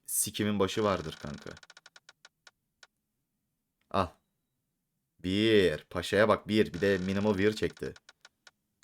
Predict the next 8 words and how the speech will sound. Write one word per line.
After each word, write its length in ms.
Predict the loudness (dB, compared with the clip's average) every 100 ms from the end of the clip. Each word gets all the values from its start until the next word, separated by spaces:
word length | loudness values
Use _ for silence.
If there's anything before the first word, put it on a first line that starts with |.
| _ _ _ _ _ -12
Paşa, 520 | -10 -2 4 4 2
amına 380 | -4 -8 -8 -6
kodumun 360 | -6 -4 -6
paşaları. 640 | -6 -8 -6 -8 -8 -12 _ _ _ _ _ _ _ _ _ _ _
Sizin 280 | -14 -10 -8
ben 100 | -6
götünüzü 480 | -6 -8 -8 -10 -8
sikeyim. 500 | -10 -10 -10 -10